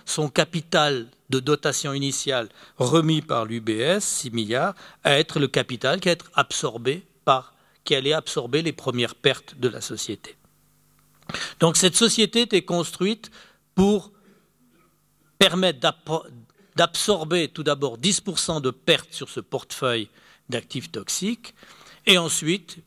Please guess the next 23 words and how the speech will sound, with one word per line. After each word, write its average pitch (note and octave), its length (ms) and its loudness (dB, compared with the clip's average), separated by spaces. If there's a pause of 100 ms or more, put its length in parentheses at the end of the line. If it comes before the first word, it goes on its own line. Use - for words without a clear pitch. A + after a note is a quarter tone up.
bien D3 240 0
entendu, C#3 520 -2 (280)
au D3 120 2
fil D3+ 240 0
des B2 240 2
années, B2+ 480 0 (220)
en C3 100 -2
fonction D3+ 560 -2
de C3 100 2
la A#2 240 2
gestion C#3 400 -2
du A#2 140 -6
portefeuille, D3+ 520 0
on B2 100 -2
verrait A#2 340 0
si - 160 -6
on A2 80 -6
ferait C3 180 -4
des A2 100 -2
bénéfices G#2 540 -6
ou A#2+ 60 -8
des G2 120 -4
pertes. - 300 -20